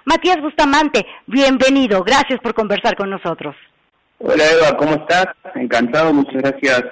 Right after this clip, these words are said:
Speaker 2: a vos por, por la invitación. La verdad que un gusto, te, te he venido escuchando y, y la verdad que muchas gracias por la invitación, ¿sí? Y bueno, bienvenidos a todos también,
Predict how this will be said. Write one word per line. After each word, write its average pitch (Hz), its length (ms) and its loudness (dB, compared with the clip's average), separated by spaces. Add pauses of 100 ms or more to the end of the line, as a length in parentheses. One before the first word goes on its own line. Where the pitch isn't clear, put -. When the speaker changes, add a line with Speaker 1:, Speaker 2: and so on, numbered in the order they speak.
(140)
Speaker 2:
a 110 100 -2
vos 127 260 0
por, 107 360 0
por 107 160 -2
la 110 80 2
invitación. 110 680 -2 (420)
La 101 100 -2
verdad 104 240 0
que 123 60 -2
un 120 100 0
gusto, 147 360 0
te, 113 280 0
te - 260 -6
he 117 40 0
venido 120 240 2
escuchando 123 580 -2
y, 117 60 -2
y 101 540 -6 (100)
la 101 120 -4
verdad 104 160 0
que 117 120 0
muchas 113 260 0
gracias 113 240 -4
por 104 160 -2
la 98 60 0
invitación, 98 580 -4
¿sí? 143 320 0 (240)
Y 107 80 0
bueno, 101 180 2
bienvenidos 104 480 0
a 101 80 -8
todos 113 240 -4
también, 107 420 -4